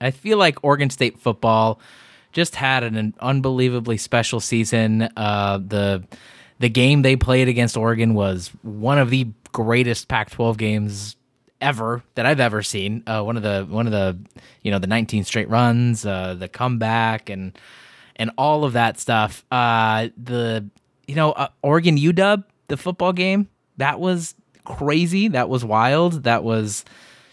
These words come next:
stunning. I remember no one was giving Washington a shot in that game, and they managed to pull it out. Basketball-wise, the U C L A Arizona games are always a blast. The first two games faltered. The, the Pac-twelve tournament championship game itself was,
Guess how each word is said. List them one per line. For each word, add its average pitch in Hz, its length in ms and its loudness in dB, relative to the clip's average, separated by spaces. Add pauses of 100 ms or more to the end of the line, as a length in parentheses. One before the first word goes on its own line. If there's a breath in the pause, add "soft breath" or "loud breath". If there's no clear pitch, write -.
(120 soft breath)
stunning. 151 560 0
I 131 60 4
remember 117 360 0
no 110 160 2
one 127 240 2
was 123 140 0
giving 117 240 2
Washington 117 500 0
a 110 60 0
shot 120 340 2
in 127 100 -2
that 135 180 0
game, 143 500 2
and 110 500 -2
they 107 160 -2
managed 107 380 -2
to 104 60 -8
pull 98 220 -6
it 92 60 -6
out. 131 380 0 (1200 soft breath)
Basketball-wise, 196 1040 2 (220 loud breath)
the 143 120 -2
U 151 140 0
C 240 180 0
L 226 100 4
A 185 120 4
Arizona 127 460 0
games 147 320 -2
are 120 100 -4
always 127 300 -4
a 110 60 -6
blast. 110 600 -6
The 120 80 -4
first - 280 -6
two 139 80 -2
games 127 260 0
faltered. 139 640 -4
The, 113 260 -2
the 117 200 -4
Pac-twelve 143 500 -2
tournament 120 460 -2
championship 113 560 0
game 101 200 -2
itself 98 460 0
was, 85 500 -8